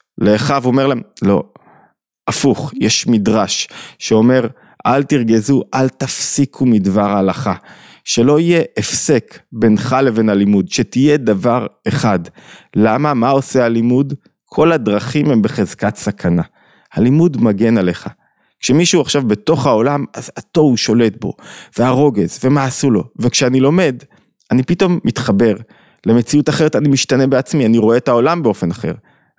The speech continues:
כל מי שנכנס לתוך זירה של שעה לימוד, הוא פתאום חווה איזה חוויה של וואו. זה כמו סרט, מה עושה לנו סרט? סרט שהוא, הראייה היא מאוד פסיבית,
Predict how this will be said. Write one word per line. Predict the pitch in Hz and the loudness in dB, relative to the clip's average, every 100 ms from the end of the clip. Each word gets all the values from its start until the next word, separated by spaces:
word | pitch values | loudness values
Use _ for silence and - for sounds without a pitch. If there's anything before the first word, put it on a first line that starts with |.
| 101 - - | -4 -4 -2
כל | 202 | 0
מי | 196 175 | 2 0
שנכנס | - 233 139 120 - | 0 0 0 -2 -2
לתוך | 107 - - - - - - _ | -2 -2 -4 -8 -18 -20 -20 _
זירה | - 120 123 127 | -2 0 2 0
של | - 107 | 0 -2
שעה | - 113 120 | 0 0 0
לימוד, | 107 107 143 143 - | 0 0 0 -2 -8
הוא | 131 | -10
פתאום | 120 139 127 | -2 0 0
חווה | - 82 113 | -4 -2 -2
איזה | 113 104 | 0 -2
חוויה | - 90 98 | -4 -2 0
של | 98 92 - | 0 -4 -6
וואו. | 90 98 92 82 78 _ _ - - _ _ | -4 -2 -2 -6 -12 _ _ -20 -20 _ _
זה | 101 98 - | -2 -2 -2
כמו | 127 156 | 0 2
סרט, | 156 135 110 87 | 2 0 0 0
מה | 101 | 0
עושה | 127 - | 0 0
לנו | 117 101 | 0 0
סרט? | 98 90 85 90 - | 0 -2 0 -2 -6
סרט | - - 156 110 | -8 0 2 0
שהוא, | - 98 - - | 0 -2 -4 -6
הראייה | 92 92 101 | -2 0 2
היא | 127 | 2
מאוד | 123 131 | 0 0
פסיבית, | 120 - 160 147 | -2 -2 0 -2